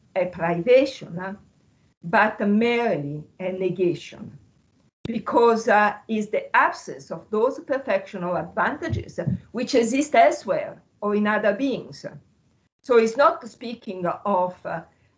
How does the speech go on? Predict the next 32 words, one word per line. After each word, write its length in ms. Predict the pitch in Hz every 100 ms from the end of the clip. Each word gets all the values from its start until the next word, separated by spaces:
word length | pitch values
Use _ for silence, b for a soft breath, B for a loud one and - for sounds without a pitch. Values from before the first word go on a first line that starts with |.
| -
a, 420 | 226 202 202 - -
a 200 | 185 170
perfection 760 | - 185 247 - 208 170 170
which 220 | 202 -
was 240 | 196 190 165
due 440 | 160 285 320 190
to 100 | -
the 120 | 170 180
nature, 720 | 180 220 220 - 139 143 160 _ _
a 80 | 202
certain 580 | 185 - 220 247 247 190
kind 560 | - 262 226 208 185 165
of 180 | 151 -
being, 440 | 240 196 - 196 170 B B -
but 180 | 254
in 160 | 247 233
general, 680 | 254 269 240 - - 165 - _ -
the 120 | -
lack 340 | 214 220 220 -
of 180 | 208 -
perfections 800 | 180 - 233 - - - 160
which 200 | 214 190
are 440 | 277 196 190 185 - _ _ _ _ -
possible, 540 | - - - 135 170
and 140 | 190 214
indeed 400 | 226 202 240 190
they 300 | 208 202 226
are 160 | 208
there 240 | 208 220 180
in 140 | 190
other 280 | 214 208 170
kinds 580 | - 214 170 180 -